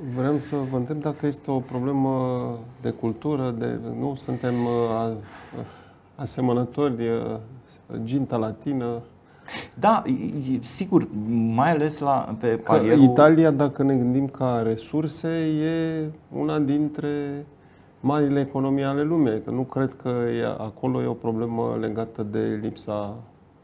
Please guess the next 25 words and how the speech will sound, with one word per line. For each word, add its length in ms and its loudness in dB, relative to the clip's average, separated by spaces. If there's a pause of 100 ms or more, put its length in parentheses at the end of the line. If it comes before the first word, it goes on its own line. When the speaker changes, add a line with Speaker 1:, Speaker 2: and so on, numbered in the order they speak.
(500)
Speaker 2:
Nu, 60 -8
e, 20 -8
Speaker 1:
fondurilor. 680 0
Speaker 2:
e, 180 -4 (220)
uh, 300 -2 (160)
una 220 0
din 140 -4
probleme 420 -2
e 40 -2
și 280 -6 (100)
această 500 -4 (300)
disciplină 920 -2
medicală 600 0
a 60 2
prescriptorului, 1000 -4
suprautilizarea 1000 -2
antibioticelor. 1000 -12 (560)
Uh, 560 2 (240)
știu, 320 -2
o 40 2
slăbiciune 640 0
a 60 2
uneori 580 0
a 100 0
medi-, 340 -4